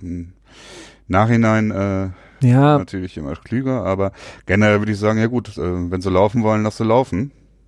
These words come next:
Speaker 1: So können sie gegen uns nicht gewinnen. So, das ist, glaub ich, so eine Standardeinstellung,
Speaker 2: Ja.
Speaker 1: die man, äh, als
Speaker 2: Es sei denn, sie
Speaker 1: Patriot haben
Speaker 2: punkten
Speaker 1: kann.
Speaker 2: halt auch mit ihrem Lauf die ganze <laughs> Zeit.
Speaker 1: Ja, beziehungsweise deine Offense kann nicht produzieren, ne? Und die Baltimore Defense hat jetzt in diesem Jahr wirklich bei weitem nicht, äh,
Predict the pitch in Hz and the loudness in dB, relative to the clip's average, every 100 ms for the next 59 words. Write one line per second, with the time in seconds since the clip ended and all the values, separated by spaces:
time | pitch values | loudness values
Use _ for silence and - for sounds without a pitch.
0 | - 92 - 98 98 101 101 98 101 95 | -8 -6 0 0 0 -2 0 0 -2 -4
1 | 98 90 71 - - - - - 82 82 | -2 -2 -2 -8 -20 -20 -18 -6 -2 -2
2 | - 90 95 87 87 90 85 - 95 95 | -2 -2 -2 -2 -2 -2 -2 -2 0 2
3 | 95 95 139 113 95 92 95 95 95 98 | 2 0 0 -2 -2 -2 -2 0 -2 -6
4 | - 92 82 76 82 80 101 _ _ 131 | -8 -6 -4 -2 -2 -6 -12 _ _ -10
5 | - 110 143 107 135 107 170 151 135 113 | -4 -2 0 2 2 2 2 0 0 0
6 | 110 107 - 107 - 113 98 104 98 95 | 0 -2 -2 -2 -2 -4 -2 -2 0 -2
7 | - 95 98 - - - - - - - | -2 -8 -8 -8 -2 0 0 -4 -10 -18
8 | - - - - - - - 101 110 143 | -20 -20 -20 -20 -20 -20 -6 0 4 4
9 | 123 - 120 104 110 104 104 101 101 107 | 0 0 0 2 2 4 2 2 0 -2
10 | 107 113 104 143 160 123 95 64 - - | 2 2 2 0 -2 -4 -6 -8 -12 -16
11 | - - 73 73 101 151 123 113 101 92 | -14 -12 -10 -6 -6 -2 -4 -2 -4 0
12 | 101 113 113 107 113 - 113 107 107 110 | 0 2 2 0 -2 0 -2 2 0 0
13 | 107 - 107 104 107 110 101 98 - 98 | -4 -2 -2 -2 -2 0 0 -2 -6 -12
14 | - - 98 95 85 92 - 98 82 85 | -12 -8 -2 -2 0 0 0 0 0 -2
15 | - - 85 85 | -6 -6 -2 0